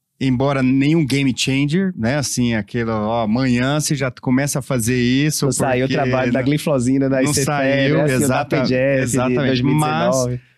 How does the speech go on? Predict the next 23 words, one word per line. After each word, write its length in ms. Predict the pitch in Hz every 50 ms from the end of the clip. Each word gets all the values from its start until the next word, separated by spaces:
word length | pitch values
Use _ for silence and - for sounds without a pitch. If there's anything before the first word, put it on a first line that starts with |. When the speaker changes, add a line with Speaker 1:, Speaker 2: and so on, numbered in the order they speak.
| _
Speaker 1:
mas 140 | - 180 170 -
você 60 | 185
vê 100 | 180 202
que 340 | 196 - 214 220 208 190 - - -
aquilo 280 | - 185 185 - 214
que 60 | 185 208
a 40 | 208
gente 100 | 196 -
conversou 440 | 214 202 196 196 180 - - 196
repetidas 680 | 180 165 190 202 190 202 - - - 180 180 180 156 131
vezes 280 | 139 151 160 151 139 131
aqui 380 | 131 123 - - 135 135 147 - _ _ _ _ _ _ _ -
nesse 560 | - 123 127 127 127 123 - - - 131 131 123
podcast, 680 | - - 131 127 117 - - 117 87 143 - - - -
é, 320 | 120 120 120 123 120 - _ _ _ _ _ _ _ _ _ -
as-, 220 | - - - - - _
todo, 260 | - 202 240 247 208 165
todos 460 | - - 233 277 262 226 - - -
parecem 460 | _ - 190 196 202 185 190 202 185
caminhar, 520 | - 190 190 185 185 170 127 110 104 98
né? 120 | 107 143 165
Speaker 2:
Uhum. 60 | 131
Speaker 1:
Também, 300 | 131 147 170 190 190 170